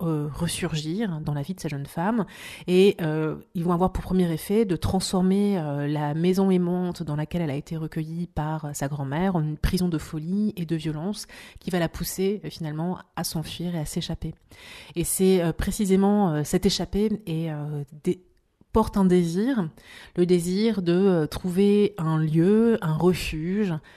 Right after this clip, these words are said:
une communauté où, euh, la vie humaine n'est pas diminuée. Et donc voilà un petit peu, euh, comment commence le roman, sur le dé-, un désir d'échapper, le désir de trouver un espace, un refuge où la vie humaine n'est pas diminuée.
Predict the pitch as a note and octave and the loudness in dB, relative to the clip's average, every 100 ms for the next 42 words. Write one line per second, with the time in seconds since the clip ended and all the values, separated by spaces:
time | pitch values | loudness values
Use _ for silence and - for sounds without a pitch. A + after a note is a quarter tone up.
0 | - - E3+ - F#3 G3 F3+ D#3+ F3+ G3 | -10 -2 0 2 4 6 4 2 -2 -2
1 | A3 - - G#3 A3+ A#3+ F#3 D#3+ E3 D#3+ | -2 -8 -2 2 4 4 2 0 0 2
2 | F#3+ G3 E3 D#3+ F3+ E3 E3+ - F3 E3 | 2 2 2 0 -2 -2 -2 2 0 2
3 | E3 D#3 D3+ C#3 C#3+ _ _ - - - | 2 2 0 -2 -6 _ _ -20 -18 -6
4 | E3 G3 F#3+ G3 G#3 F#3 - - F3+ G3 | 0 2 4 2 0 -2 -6 -4 -2 0
5 | D3 - F3+ F#3 F#3 F3+ E3+ E3+ D#3+ D3 | -2 -2 0 0 0 -4 -6 -6 -8 -6
6 | D3 D#3 E3 - E3 D3+ C#3+ D3 D3+ F#3 | -6 -6 -10 -8 -6 -6 -6 -6 2 2
7 | F#3 F#3+ E3 - C3+ D#3 D#3+ - - - | 4 2 2 -2 -4 -6 -8 -14 -20 -20
8 | - D#3+ D#3+ E3+ F#3 F3 - F#3 F3+ D#3+ | -4 0 2 2 0 0 -2 0 2 0
9 | - D#3 - D#3 D#3 - F#3 F#3+ D#3+ D#3 | -2 -6 -4 -4 -4 -6 -4 0 0 0
10 | D#3+ D3+ D3 D#3+ E3 E3 D3+ D3 D3 C#3+ | -2 -2 -4 -4 -4 -2 -2 -4 -4 -4
11 | C3+ | -6